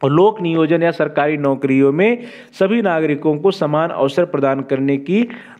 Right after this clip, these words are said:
बात कही जा रही है अनुच्छेद सोलह के द्वारा। प्रिय विद्यार्थियों, यहाँ पे <clears throat> जो हम लोग अनुच्छेद सोलह के द्वारा समान अवसर प्रदान करने की बात कर रहे हैं, वहाँ पे यदि हम लोग अपने व्यवहारिक जीवन में देखें तो जो भी सरकारी गवर्नमेंट्स की जॉब आती हैं उन जॉब्स में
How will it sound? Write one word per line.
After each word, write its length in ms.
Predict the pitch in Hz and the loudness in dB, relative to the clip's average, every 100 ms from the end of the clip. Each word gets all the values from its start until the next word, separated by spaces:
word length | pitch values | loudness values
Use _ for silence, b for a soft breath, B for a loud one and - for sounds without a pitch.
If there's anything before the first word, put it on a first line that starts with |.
| - | -2
बात 340 | 139 156 - | 0 0 -2
कही 180 | 143 170 | 0 2
जा 220 | 180 151 | 2 2
रही 200 | 143 147 | 2 0
है 140 | 147 180 | 0 0
अनुच्छेद 360 | 147 131 160 | 0 -4 -4
सोलह 320 | 147 196 202 | 0 2 2
के 140 | 202 175 | 2 2
द्वारा। 240 | 147 123 | 2 2
प्रिय 200 | 120 185 | 2 2
विद्यार्थियों, 600 | 196 190 196 185 202 214 208 B B B B | 2 2 0 0 0 0 -2 B B B B
यहाँ 240 | 180 190 226 | 0 2 2
पे 480 | 233 - - 180 | 0 0 0 0
<clears throat> 0 | |
जो 160 | 190 185 | 2 2
हम 160 | 180 180 | 2 0
लोग 160 | 185 | -2
अनुच्छेद 440 | - 160 151 - 196 | 0 0 0 0 0
सोलह 320 | 185 165 190 | 0 2 2
के 160 | 190 | 2
द्वारा 220 | 170 165 170 | 2 2 0
समान 340 | - 160 165 | -2 0 -2
अवसर 340 | - 143 143 | -2 -2 -2
प्रदान 340 | 156 156 151 151 | -2 0 0 0
करने 280 | 151 147 147 | -2 -2 -2
की 180 | 147 | 0
बात 280 | 135 131 131 | 2 0 0
कर 180 | - 151 | -2 -2
रहे 340 | 160 160 165 | 0 0 0
हैं, 180 | 165 190 190 B B - | 0 -2 -4 B B -2
वहाँ 180 | 156 196 | 0 2
पे 220 | 202 190 | 2 2
यदि 160 | 190 | 2
हम 160 | 180 185 | 0 0
लोग 120 | 196 | 0
अपने 220 | 175 175 | 0 -2
व्यवहारिक 460 | 180 156 151 151 196 | 0 0 0 0 0
जीवन 320 | 165 170 160 | -2 -4 -4
में 100 | 151 | -4
देखें 400 | 143 143 190 220 220 B B _ | -4 -4 -2 -2 -4 B B _
तो 160 | 214 220 | 2 2
जो 220 | 147 196 | 4 2
भी 120 | 196 | 2
सरकारी 460 | 226 180 - 170 180 | -2 -2 0 2 2
गवर्नमेंट्स 540 | 160 160 156 175 170 | 4 4 2 -6 -8
की 100 | - | -8
जॉब 360 | 147 156 185 165 | 0 2 4 2
आती 360 | 131 - 147 | -2 -4 -4
हैं 140 | 160 180 | -2 -2
उन 280 | - 190 185 | -2 -4 0
जॉब्स 440 | 156 147 139 - | 2 2 0 -2
में 200 | 185 233 | 0 0